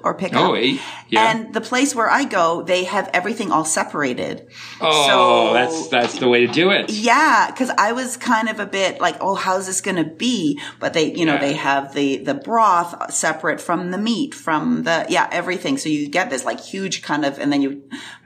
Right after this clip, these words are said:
Speaker 1: package, and then you put it all together in this huge bowl, and I
Speaker 2: Do you,
Speaker 1: was
Speaker 2: do you, do you want to, uh, buzz market this restaurant right now? And, uh, and
Speaker 1: <laughs>
Speaker 2: I, I
Speaker 1: Well, you know,
Speaker 2: definitely
Speaker 1: there,
Speaker 2: interested in finding out.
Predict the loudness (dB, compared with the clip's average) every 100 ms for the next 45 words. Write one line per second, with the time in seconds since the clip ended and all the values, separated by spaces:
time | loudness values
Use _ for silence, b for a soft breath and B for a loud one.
0 | -16 -16 -8 -4 -2 -2 -2 -2 0 0
1 | -2 0 0 2 2 0 0 0 2 0
2 | -4 -8 -8 -6 -6 -6 -2 0 0 -4
3 | -4 0 0 0 0 -2 -2 -8 B B
4 | B -2 2 2 2 4 4 4 2 0
5 | -2 0 4 6 6 4 4 4 2 0
6 | 2 2 2 0 -2 -2 0 0 0 2
7 | 2 2 2 2 2 0 2 4 4 2
8 | -2 0 2 2 2 0 0 -4 -4 -4
9 | 0 2 2 2 2 4 4 4 2 4
10 | 4 4 2 0 -2